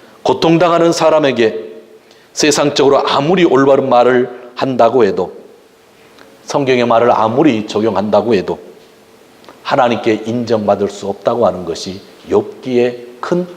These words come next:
흐름이기도 합니다. 우리들은 그동안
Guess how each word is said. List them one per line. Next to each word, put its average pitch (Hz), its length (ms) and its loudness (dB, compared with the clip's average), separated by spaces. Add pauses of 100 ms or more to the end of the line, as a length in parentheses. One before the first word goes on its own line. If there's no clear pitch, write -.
(140)
흐름이기도 147 760 -2
합니다. 90 440 -6 (1900)
우리들은 156 420 2
그동안 147 500 0